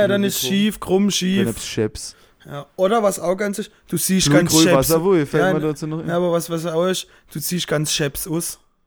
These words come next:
Speaker 1: Aber so ein bisschen.
Speaker 2: Du siehst ganz scheps aus.
Speaker 1: Ja.
Speaker 2: Ah, wenn man ein bisschen krank, krank ist, oder?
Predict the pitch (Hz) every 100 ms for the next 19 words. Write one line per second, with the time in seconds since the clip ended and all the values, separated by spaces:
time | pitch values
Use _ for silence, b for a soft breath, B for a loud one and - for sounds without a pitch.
0 | _ _ _ _ _ _ _ _ _ _
1 | _ _ _ _ _ _ _ _ _ _
2 | _ 147 156 160 165 156 175 175 175 170
3 | - _ _ _ _ _ 117 - 117 127
4 | - 120 127 - - 123 - - 147 -
5 | 143 143 _ _ - 147 165 156 139 147
6 | 151 139 - _ _ _ _ _ - 127
7 | 127 - 123 123 196 143 131 185